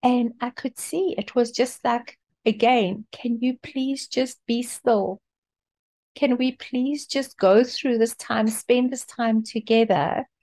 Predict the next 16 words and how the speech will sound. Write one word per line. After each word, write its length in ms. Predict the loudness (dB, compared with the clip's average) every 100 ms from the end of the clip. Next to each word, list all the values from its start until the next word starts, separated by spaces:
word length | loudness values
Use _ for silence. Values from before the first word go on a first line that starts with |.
| _ _ _ _ _ 2
and 160 | 2
let 320 | 2 0 0
me 160 | -2 2
go?" 520 | 2 2 0 -6 -14 -16 _ _ _ -20 -20 _
And 140 | 2 2
it 180 | 0 -2
was 220 | -4 -2
almost 680 | 2 2 4 2 0 -4 -14 -2
like, 600 | 0 2 2 -2 -14 -20 _ _ _ _ _ _ _ _ -10
I 60 | -8
think 340 | -4 -6 -4
the 120 | -6 -4
following 420 | -2 0 0 0
day, 260 | -2 -2 -2
the, 160 | -6 -8 _
the, 160 | -2